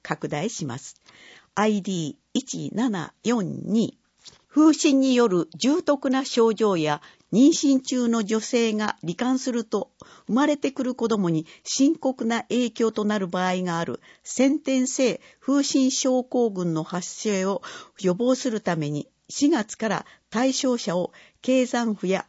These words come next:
配偶者まで拡大し、風疹予防接種費用の一部を助成します。対象者は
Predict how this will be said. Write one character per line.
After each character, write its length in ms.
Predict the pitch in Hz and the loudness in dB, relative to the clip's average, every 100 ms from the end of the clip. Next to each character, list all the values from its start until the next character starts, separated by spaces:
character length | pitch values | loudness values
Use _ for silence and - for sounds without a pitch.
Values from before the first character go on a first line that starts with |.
| _ | _
配 280 | - 269 277 | -4 0 4
偶 160 | 311 262 | 4 2
者 160 | 262 | -2
ま 120 | 220 | -2
で 120 | 226 220 | -4 -4
拡 280 | 170 165 | -6 -6
大 220 | 170 165 151 | -2 -2 -4
し、 300 | - 175 - - _ | -6 -8 -8 -20 _
風 240 | - 269 269 | 0 0 2
疹 340 | - 247 190 - | 2 0 0 -2
予 140 | 196 | 0
防 180 | 226 269 | 0 -2
接 200 | - 262 | 0 -2
種 220 | - 226 | -2 -6
費 160 | 220 220 | -2 -2
用 180 | 190 175 | 0 -2
の 180 | 202 - - _ | -4 -8 -20 _
一 260 | 208 - 208 | -8 -6 -6
部 200 | 190 247 | -2 -2
を 140 | - - | -2 -2
助 120 | 165 | -4
成 240 | - 214 240 | 0 0 0
し 160 | - | -4
ま 100 | 139 | -6
す。 160 | 143 - _ - _ _ _ _ | -8 -14 _ -20 _ _ _ _
対 220 | 226 285 - | 0 2 2
象 260 | 302 262 | 2 0
者 220 | - 151 | 0 -4
は 200 | 143 170 | -4 -6